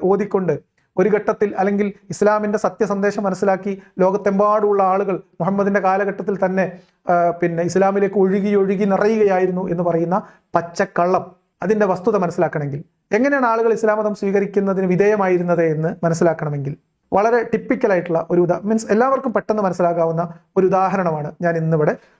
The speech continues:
സംസാരിക്കുന്നത്. അങ്ങനെ ഒരാൾ ഇസ്ലാം മതത്തിലേക്ക് വന്നു കഴിഞ്ഞാൽ, ഒരാൾ ഇസ്ലാം മതം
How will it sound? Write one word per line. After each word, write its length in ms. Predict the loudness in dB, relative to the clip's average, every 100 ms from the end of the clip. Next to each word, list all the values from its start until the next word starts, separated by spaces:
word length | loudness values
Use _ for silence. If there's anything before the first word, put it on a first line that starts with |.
| -4
സംസാരിക്കുന്നത്. 580 | -2 0 -2 -4 -10 -12 -18 _ _ -20 -6 -2
അങ്ങനെ 240 | 2 2
ഒരാൾ 240 | 2 2 2 2
ഇസ്ലാം 320 | 0 0 2
മതത്തിലേക്ക് 600 | 0 0 0 0 0 -4 -2
വന്നു 300 | 0 0 2
കഴിഞ്ഞാൽ, 300 | 0 -2 -10 -16 _ -2
ഒരാൾ 200 | 0 0
ഇസ്ലാം 220 | 0 0
മതം 220 | 0 -2